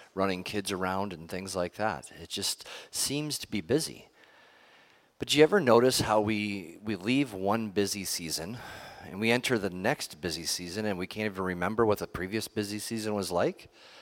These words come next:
or how we even managed to get through that? It's kinda interesting sometimes when we, we look at the seasons that we go through, the fast-paced, connected lifestyles that we have.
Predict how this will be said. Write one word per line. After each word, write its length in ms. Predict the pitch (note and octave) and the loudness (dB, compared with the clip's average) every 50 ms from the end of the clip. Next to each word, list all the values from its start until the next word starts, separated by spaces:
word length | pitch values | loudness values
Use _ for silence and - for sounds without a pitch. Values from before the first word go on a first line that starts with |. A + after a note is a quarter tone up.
| - - - - | -20 -20 -8 0
or 140 | - F2+ F2+ | 2 2 2
how 240 | - - E2+ G#2 A2 | 2 2 4 4 4
we 140 | A#2 A#2 | 6 4
even 200 | A#2 A2+ A#2 G#2 | 4 2 2 0
managed 380 | G2+ G2+ G#2+ A#2+ B2+ A#2 - - | 0 0 0 0 0 -2 -4 -4
to 60 | A2+ | -2
get 180 | A2+ A#2+ A2+ - | 0 0 0 0
through 320 | - - - G2+ G2 A#2 | -4 -6 -4 -2 0 0
that? 240 | C3+ C#3+ F3 F#3+ - _ _ _ _ _ _ _ _ - - - - - - - - - - - - _ - | 0 0 -2 -4 -8 _ _ _ _ _ _ _ _ -20 -20 -20 -20 -20 -20 -20 -20 -20 -20 -20 -20 _ -10
It's 120 | - - - | -4 -2 2
kinda 220 | - F#3+ F#3 C#3 | 4 4 4 4
interesting 500 | B2+ D3 D3 - B2 A2 - - A2 G2 | 4 2 2 2 2 2 0 0 -2 -4
sometimes 480 | - - G#2 G2 - G2 F#2+ F#2+ F2 F#2+ | -2 -4 -4 -2 -2 -2 -2 -2 -2 0
when 200 | G2+ G2+ G2 G2+ | 0 0 0 0
we, 320 | G2+ G2+ G2 F#2+ F#2+ - - | 0 0 -2 -2 -4 -8 -6
we 180 | G2 G#2+ A2 G2 | -2 0 0 0
look 300 | F#2+ F#2+ A#2+ D3 - - | 0 2 2 2 2 2
at 100 | D#3+ - | -2 -2
the 80 | B2+ - | -2 -2
seasons 480 | - - B2 A#2+ A2+ A2+ A2 G#2 F#2+ | 0 0 -2 -2 -2 -2 -4 -2 0
that 120 | G2+ E2+ D#2 | 0 0 0
we 100 | F2+ E2 | -2 -2
go 200 | - F2+ F2+ F#2+ | 0 0 0 0
through, 240 | - - F2 E2 | -2 -4 -8 -6
the 100 | D#2+ E2+ | -6 -6
fast-paced, 800 | - - G#2+ G#2+ A2 A#2 G#2+ - - - A2+ A2 A2 A2 - - | -6 -2 0 2 2 2 0 -2 -4 -4 -2 0 0 0 -2 -4
connected 440 | - G2+ F2+ F#2 G2+ - - G#2 F#2 | -6 -6 -4 -2 -2 -2 -2 -4 -2
lifestyles 760 | F2+ E2+ F#2 F#2+ F#2 - - - E2+ D#2+ D#2+ E2 E2 D#2+ - | 0 0 0 0 -2 -4 -2 -2 0 0 -2 -2 -4 -4 -6
that 140 | F2 B1 G#1+ | -6 -6 -6
we 100 | D2 C#2+ | -8 -8
have. 460 | C#2+ E2+ F2 E2 D2 C#2 - - | -4 -2 -2 -2 -2 -4 -8 -14